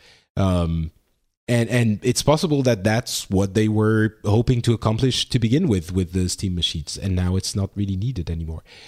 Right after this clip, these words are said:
And as well, you know, the Steam Link, to me, accomplishes everything I would need from, uh, a potential Ste-, Steam machine in my living room. So, I don't know. For me, the Steam Link killed the Steam machine.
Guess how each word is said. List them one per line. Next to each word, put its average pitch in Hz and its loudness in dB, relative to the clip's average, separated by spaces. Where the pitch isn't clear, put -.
And 170 4
as 185 0
well, 151 4
you 135 0
know, 131 2
the 110 0
Steam 175 0
Link, 135 2
to 123 0
me, 117 2
accomplishes 127 -2
everything 127 0
I 110 2
would 107 -10
need 104 0
from, 92 0
uh, 85 0
a 113 0
potential 113 2
Ste-, 110 0
Steam 117 0
machine 104 2
in 92 2
my 104 2
living 95 0
room. 78 -4
So, 92 2
I 117 2
don't 110 2
know. 90 -2
For 131 2
me, 185 2
the 123 0
Steam 135 -2
Link 117 0
killed 98 0
the 95 2
Steam 87 -2
machine. 76 -6